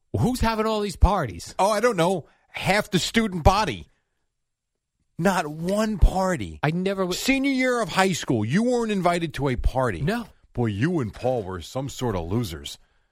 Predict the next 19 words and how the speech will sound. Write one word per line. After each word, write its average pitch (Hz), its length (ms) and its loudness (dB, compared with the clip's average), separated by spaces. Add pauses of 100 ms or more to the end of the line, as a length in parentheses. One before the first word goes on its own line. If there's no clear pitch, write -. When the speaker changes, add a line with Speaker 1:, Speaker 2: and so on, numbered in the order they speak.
(300)
Speaker 1:
Well, 170 120 6
Speaker 2:
Come 202 160 2
on. 90 520 0
Speaker 1:
Paul 196 220 2
was 147 140 -2
my 135 140 0
non-high 131 500 0
school 104 280 -6
friend, 101 360 -4
but, 123 180 -6
but 127 180 0
my 117 240 -2
friends 117 340 -4
John 123 240 -2
and 104 100 -8
Steve 135 320 -6
in 104 80 -6
high 98 160 -4
school, 95 440 -8